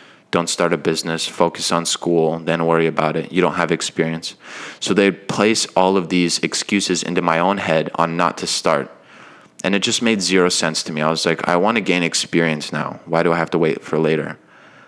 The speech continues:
I have enough money now. Why do I need to wait?" It doesn't matter what you think because I believe this idea will work.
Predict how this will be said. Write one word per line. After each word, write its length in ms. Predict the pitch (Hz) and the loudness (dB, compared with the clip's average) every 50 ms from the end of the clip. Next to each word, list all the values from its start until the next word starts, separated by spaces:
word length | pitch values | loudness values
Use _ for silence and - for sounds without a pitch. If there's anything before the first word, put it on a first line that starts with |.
| _ _ - | _ _ -10
I 120 | - - | -6 -4
have 240 | - 95 92 101 107 | -2 0 0 2 2
enough 220 | 110 90 78 - | 0 0 -2 0
money 220 | 80 80 80 82 80 | 0 0 0 0 0
now. 200 | 78 76 73 69 | -2 -2 -2 0
Why 160 | 73 85 85 | 2 2 2
do 60 | 85 | 2
I 100 | 82 82 | 2 0
need 120 | 82 82 | 0 0
to 60 | 80 76 | 0 2
wait?" 340 | 78 82 85 80 - - - - _ _ _ _ - - _ _ _ - - | 2 2 2 2 0 -4 -10 -20 _ _ _ _ -20 -20 _ _ _ -12 -6
It 80 | - | -2
doesn't 260 | - - 104 98 78 73 | 0 0 0 0 0 0
matter 260 | 87 92 110 117 117 | 0 2 2 2 2
what 200 | 98 92 76 - | 2 0 0 -2
you 360 | 71 78 78 87 98 101 95 | -4 -6 -2 0 0 0 0
think 540 | 82 - - 85 87 82 85 90 - - - - _ _ _ _ _ _ _ _ _ _ _ - | -2 -2 0 0 0 0 -2 -4 -6 -10 -12 -16 _ _ _ _ _ _ _ _ _ _ _ -4
because 600 | - 90 80 - 90 85 82 76 76 - - - - | -4 -4 0 0 2 2 2 0 -2 -4 -6 -8 -6
I 300 | - - 90 101 113 107 | -2 0 2 2 2 2
believe 280 | 90 85 85 85 85 80 | 0 0 0 0 0 -2
this 180 | 80 80 - | -2 -2 -2
idea 280 | - 82 80 78 85 80 | -4 -4 -2 -2 -2 0
will 160 | 76 76 76 | 0 -2 -2
work. 400 | 76 82 76 73 - - - - | 0 -2 -2 -2 -6 -12 -16 -18